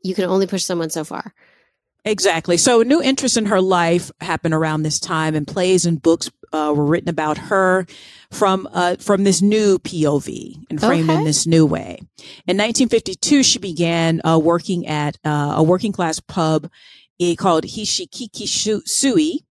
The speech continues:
Speaker 2: uh, in, uh, Inari-cho in downtown Tokyo. So it's a neighborhood.
Speaker 1: Okay.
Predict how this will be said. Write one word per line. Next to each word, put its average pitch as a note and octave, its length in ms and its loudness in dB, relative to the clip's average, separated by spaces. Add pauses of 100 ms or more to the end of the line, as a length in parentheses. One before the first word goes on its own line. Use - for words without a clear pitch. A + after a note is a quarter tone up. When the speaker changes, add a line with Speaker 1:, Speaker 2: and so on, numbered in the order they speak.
Speaker 2:
uh, E3 340 0
in, F3+ 320 0
uh, D#3+ 340 0 (200)
Inari-cho F#3 1120 0 (340)
in E3+ 240 0
downtown E3+ 680 -2
Tokyo. D3+ 540 -2
So E3+ 120 0
it's D#3 120 -2
a E3 40 -2
neighborhood. D#3 520 4
Speaker 1:
Okay. A#3 100 -10